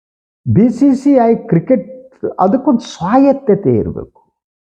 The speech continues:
ಈ ರಾಜಕಾರಣಿಗಳು ಬಂದು ಈ ಕ್ರಿಕೆಟ್ ಕೌನ್ಸಿಲ್‌ನ,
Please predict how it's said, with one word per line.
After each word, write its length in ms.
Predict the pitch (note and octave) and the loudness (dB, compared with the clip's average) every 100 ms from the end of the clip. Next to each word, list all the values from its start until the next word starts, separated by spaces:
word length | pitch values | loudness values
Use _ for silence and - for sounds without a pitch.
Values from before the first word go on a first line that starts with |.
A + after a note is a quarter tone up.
| _ - | _ 2
ಈ 120 | G3+ | 4
ರಾಜಕಾರಣಿಗಳು 920 | - F3+ A#3 C4+ - C4+ C4 B3+ B3 | 4 2 0 0 0 0 2 0 0
ಬಂದು 240 | A3 A#3 G#3 | 0 0 -2
ಈ 100 | - | -4
ಕ್ರಿಕೆಟ್ 400 | F3 B3 B3 G#3+ | -4 -2 -4 -2
ಕೌನ್ಸಿಲ್‌ನ, 920 | G#3+ G#3 G#3 G3+ F3+ F3 E3 E3 | -4 -2 -4 -2 -2 -2 -2 0